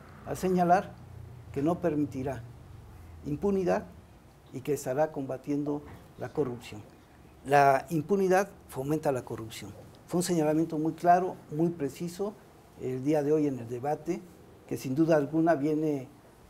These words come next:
a enriquecer la percepción de los ciudadanos y las ciudadanas que el día cinco de junio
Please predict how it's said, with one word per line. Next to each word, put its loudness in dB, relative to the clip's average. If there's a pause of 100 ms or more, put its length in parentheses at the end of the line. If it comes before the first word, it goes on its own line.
a 0
enriquecer -2 (400)
la -4
percepción -2
de -2
los -6
ciudadanos -6
y -12
las -8
ciudadanas -6 (400)
que -8
el -6
día 2
cinco -4
de -2
junio 2